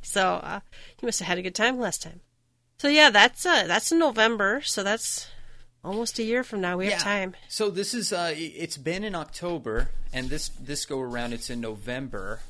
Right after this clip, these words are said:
Speaker 2: Uh, I don't know how that affects people's schedules, it being, like,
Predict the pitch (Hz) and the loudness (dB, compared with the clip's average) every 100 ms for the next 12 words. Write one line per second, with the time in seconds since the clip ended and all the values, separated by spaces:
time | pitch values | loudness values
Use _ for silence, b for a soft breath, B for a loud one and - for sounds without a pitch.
0 | - 113 110 110 110 131 127 131 120 117 | -8 -6 -4 -4 -4 -4 -4 -6 -6 -4
1 | 113 110 117 113 - 120 113 - - 110 | -6 -6 -8 -8 -10 -12 -10 -10 -8 -10
2 | 110 110 113 - 113 110 104 101 98 | -10 -12 -12 -12 -10 -8 -8 -10 -12